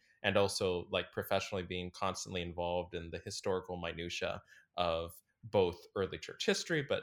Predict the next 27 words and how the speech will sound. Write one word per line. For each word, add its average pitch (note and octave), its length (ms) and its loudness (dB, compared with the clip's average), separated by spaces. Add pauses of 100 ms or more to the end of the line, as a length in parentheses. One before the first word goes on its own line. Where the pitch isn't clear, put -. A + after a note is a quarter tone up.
(160)
you F#2 80 -10
know, F#2+ 160 -8
the - 60 -16
Bible's A#2+ 500 8
history G#2 540 2
and F2 120 -2
how F2+ 200 -2
it's - 120 -6
been E2+ 140 -6
interpreted F#2+ 800 2
and E2 280 -4 (300)
what F#2+ 220 0
they A#2+ 120 10
were B2+ 160 8
interpreting A2+ 600 6
back F2 260 2
then, C3+ 380 6
and F2+ 220 0 (220)
can D#3 260 6
we C#3 100 4
know B2 220 8
that, A2+ 200 10
all C#3+ 120 8
those G#2 200 2
fun F#2 220 -2
questions. - 640 -6
But, F#2+ 140 2